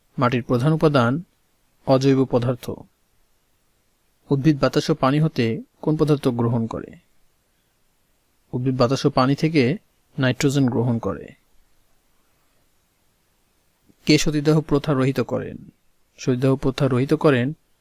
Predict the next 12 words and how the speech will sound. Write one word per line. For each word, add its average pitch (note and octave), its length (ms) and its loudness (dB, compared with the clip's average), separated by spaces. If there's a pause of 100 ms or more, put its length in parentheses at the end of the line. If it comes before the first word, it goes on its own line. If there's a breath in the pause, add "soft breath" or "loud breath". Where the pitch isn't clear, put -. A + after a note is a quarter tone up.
(760)
লর্ড C3 260 4
বেন্টিং। B2+ 540 0 (1300)
ঈশ্বরচন্দ্র D#3 520 0
বিদ্যাসাগরের D3 520 2
প্রচেষ্টায় D3 500 -2
কত C3 140 -2
সালে C#3 260 2
হিন্দু C3+ 340 2
বিধবা C#3 340 4
আইন C3 260 0 (260)
পাশ B2+ 280 0
হয়? G2+ 240 -8